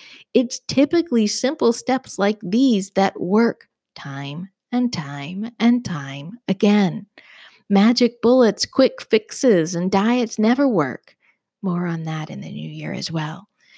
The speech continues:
And that's because you've got a life to live, and your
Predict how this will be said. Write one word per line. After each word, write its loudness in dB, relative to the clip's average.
And 2
that's -2
because -2
you've 6
got 2
a 0
life 0
to -2
live, 4
and 4
your 0